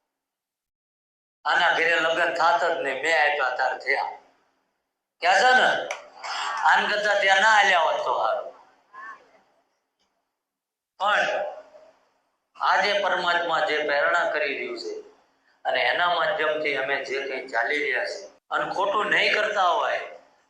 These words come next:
તો પરમાત્મા હાલવા દે છે. બાકી જેથી મા-, મેં ખોટું કરવાનો ઈરાદો આવ્યો ને, તેથી આ ઠાકરને કીધેલું છે કે મારા કારણે તારું નામ ખરાબ થાય, એની કરતાં એની એક ક્ષણે આપણું અહીં આગળ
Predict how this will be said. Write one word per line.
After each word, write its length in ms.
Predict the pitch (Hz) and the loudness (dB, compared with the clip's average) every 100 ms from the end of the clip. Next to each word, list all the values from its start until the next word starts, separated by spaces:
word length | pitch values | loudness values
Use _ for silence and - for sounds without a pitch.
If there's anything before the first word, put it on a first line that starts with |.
| _ | _
તો 120 | 170 185 | -2 0
પરમાત્મા 580 | 175 175 175 165 165 147 | 0 0 2 0 0 0
હાલવા 280 | 123 147 165 156 | 2 2 2 2
દે 100 | 147 | 0
છે. 140 | 131 127 | -2 -2
બાકી 260 | 131 139 143 - | -2 -2 -6 -6
જેથી 280 | 135 151 147 | -6 -6 -2
મા-, 240 | 139 151 147 | 0 0 0
મેં 260 | 175 208 202 | 0 0 2
ખોટું 280 | 196 202 202 | 0 0 -2
કરવાનો 380 | 190 190 190 185 180 | -2 0 0 0 -2
ઈરાદો 400 | 180 185 180 175 | 0 0 0 0
આવ્યો 300 | 170 175 208 | 0 0 -2
ને, 100 | - - - _ - - _ | -6 -10 -16 _ -20 -20 _
તેથી 260 | 156 170 | -4 -2
આ 120 | 175 160 | 0 0
ઠાકરને 480 | 151 156 175 - - - | 2 0 0 0 -2 -2
કીધેલું 440 | 151 170 180 156 123 | -4 -2 -2 -2 -2
છે 100 | - - - - - - | -4 -4 -10 -16 -20 -6
કે 140 | 135 123 | -2 4
મારા 320 | 151 202 226 220 | 6 8 8 10
કારણે 300 | 220 220 214 202 | 8 8 6 6
તારું 260 | 196 196 190 | 6 6 6
નામ 280 | 180 180 - | 6 6 2
ખરાબ 280 | 156 156 143 - | 2 4 2 2
થાય, 320 | 135 123 110 - - - - | 2 4 2 -2 -10 -20 -10
એની 220 | 147 165 165 | -6 -4 -4
કરતાં 320 | 170 165 151 160 | 0 2 2 2
એની 260 | 170 165 | 0 0
એક 120 | 170 170 | 0 0
ક્ષણે 340 | - 156 160 151 | 2 4 6 8
આપણું 420 | 151 180 160 160 - - _ _ _ _ _ _ | 6 6 2 0 -4 -12 _ _ _ _ _ _
અહીં 240 | 135 156 | 4 6
આગળ 240 | 151 151 | 6 6